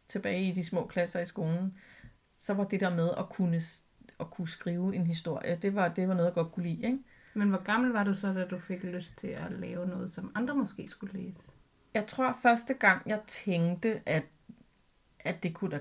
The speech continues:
Speaker 1: godt være, at jeg kunne noget med det. Øh, der var jeg, der var jeg også i start tyverne, jeg var på højskole, og jeg tog, der kunne man vælge nogle forskellige kreative fag og sådan noget, man kunne, man kunne have.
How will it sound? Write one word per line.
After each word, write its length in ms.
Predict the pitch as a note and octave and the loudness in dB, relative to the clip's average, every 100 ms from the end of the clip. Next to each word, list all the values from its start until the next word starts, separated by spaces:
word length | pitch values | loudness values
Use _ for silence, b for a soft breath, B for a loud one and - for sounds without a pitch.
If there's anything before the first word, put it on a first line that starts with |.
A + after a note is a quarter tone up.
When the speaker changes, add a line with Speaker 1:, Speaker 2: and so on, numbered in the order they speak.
| - | 0
Speaker 1:
godt 200 | E3+ F3 - | 0 0 -4
være, 480 | D#3 D3 C#3 D3 - | 0 2 2 2 0
at 140 | C#3 - - - | -6 -8 -12 -6
jeg 140 | C#3 C#3 | -4 -4
kunne 200 | - E3+ | -4 0
noget 240 | E3 D3 E3 | 2 2 0
med 120 | C#3 | 0
det. 320 | - C3 - - - | 0 -2 -4 -18 -12
Øh, 640 | F#3+ F#3 E3+ D#3+ D3 D3 C#3+ | -2 0 2 0 0 -2 0
der 80 | F#3+ | 2
var 220 | F#3+ F#3+ | 4 6
jeg, 840 | F3+ E3+ D#3 D3+ C#3 C#3 C#3 D3 E3+ - | 6 6 4 2 2 0 -2 -2 -4 -2
der 60 | |
var 160 | F3+ E3+ | 0 2
jeg 140 | E3 | 4
også 240 | D3+ D#3+ F#3 | 2 0 -4
i 40 | |
start 380 | - - F#3 - | -4 0 0 0
tyverne, 440 | - G3 F#3+ G3+ G#3 | -2 0 2 2 0
jeg 100 | F#3+ | 0
var 100 | F3 | 0
på 140 | E3 | -2
højskole, 720 | E3 F3+ F#3+ - A3+ A3+ A#3 A#3 - | -2 0 -2 -2 -4 -2 -2 -4 -2
og 100 | G3+ | -2
jeg 120 | F#3 | -2
tog, 260 | - G#3+ G#3 | 0 -2 -2
der 60 | G3+ | -2
kunne 200 | G#3 G3 | 2 4
man 380 | F3 E3 D#3+ F3 E3 | 4 4 2 0 -4
vælge 340 | E3+ E3 E3+ | -2 0 2
nogle 180 | F#3 E3 | 2 0
forskellige 420 | E3+ - D#3+ E3+ | -2 -4 -4 -4
kreative 640 | E3+ F3 E3+ F3+ - D#3+ E3 | 0 4 4 2 0 -2 0
fag 340 | F3 E3 E3 | 2 2 2
og 60 | F3 | -2
sådan 80 | E3+ | 0
noget, 120 | D#3+ | 0
man 140 | D#3+ E3 | 0 0
kunne, 460 | F3+ E3+ F3 F3 | 0 -2 -2 -2
man 160 | F#3 E3+ | -2 0
kunne 160 | E3+ | -2
have. 220 | E3 F3+ | 0 0